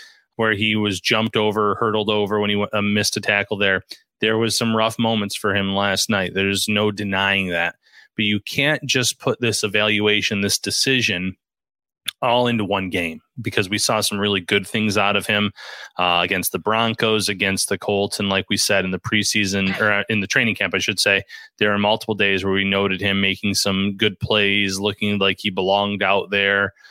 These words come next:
when he was going against the top offense and, and things of that nature. So there's enough good tape out there for him in, in his favor. The versatility, the fact that he can play cornerback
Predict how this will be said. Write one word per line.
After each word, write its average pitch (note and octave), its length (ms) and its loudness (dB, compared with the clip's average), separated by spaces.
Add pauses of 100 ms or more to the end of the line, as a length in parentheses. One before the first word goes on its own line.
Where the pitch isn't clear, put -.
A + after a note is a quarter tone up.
(120)
when A2 240 -2
he G2+ 80 2
was F#2 120 -2
going G#2 260 2
against G2+ 220 -2
the G2 80 -6
top G#2 320 -2 (280)
offense G#2 640 0
and, F#2+ 180 -2
and F#2+ 180 -2
things G#2 200 -2
of G#2 80 0
that G2 140 0
nature. G2 340 0
So G2+ 240 2 (360)
there's B2 200 2
enough C#3 320 0
good C#3 180 0
tape G#2+ 280 0
out G2 200 0
there G2+ 160 0
for G#2 280 0
him G2+ 220 0
in, G2 220 0
in G#2+ 280 0
his G2+ 220 0
favor. F#2+ 420 0
The F2 100 -4
versatility, G#2+ 720 0
the F#2 80 -8
fact A2 240 -2
that A2 60 -2
he A2 100 0
can A2 100 0
play G2 160 -2
cornerback G#2+ 500 0